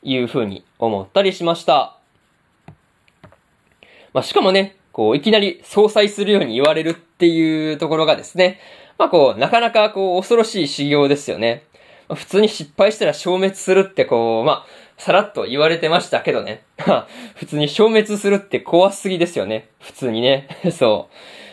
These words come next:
なかなかこれ、この訓練、スパルタもいいとこだよなっていうことはね、思ったりしました。でもまあね、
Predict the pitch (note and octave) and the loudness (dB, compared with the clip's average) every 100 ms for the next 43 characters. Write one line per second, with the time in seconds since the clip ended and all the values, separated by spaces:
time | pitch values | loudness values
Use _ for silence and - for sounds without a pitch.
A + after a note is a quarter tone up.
0 | - D3 G3 G3+ G3 F#3+ F3+ F3 E3+ E3+ | -6 0 0 2 0 2 4 4 4 0
1 | E3+ F#3 F3+ F3+ C#3+ G#2+ G2 - - F#3+ | -2 -2 0 -2 -4 -6 -8 -8 0 0
2 | F#3+ F3+ B2+ B2+ D#3+ D3 A#2 A2+ C3+ C#3 | 2 0 0 -6 -4 0 2 2 0 0
3 | _ - - G3+ E3+ F3 E3+ E3 F3+ A#2+ | _ -4 0 2 4 4 2 0 0 0
4 | A2 B2 C#3 _ _ - A2 G2+ - F#3 | -2 -4 -6 _ _ -4 -2 -2 0 0
5 | F3 D#3+ D#3 - D3+ A#2 - _ _ _ | 0 -4 -6 0 0 0 -6 _ _ _
6 | _ _ _ _ _ _ _ _ _ _ | _ _ _ _ _ _ _ _ _ _
7 | _ _ - - - - _ G3+ G#3+ C#3+ | _ _ -20 -20 -20 -20 _ 0 0 0
8 | B2 C#3 E3 - | 0 0 -4 -6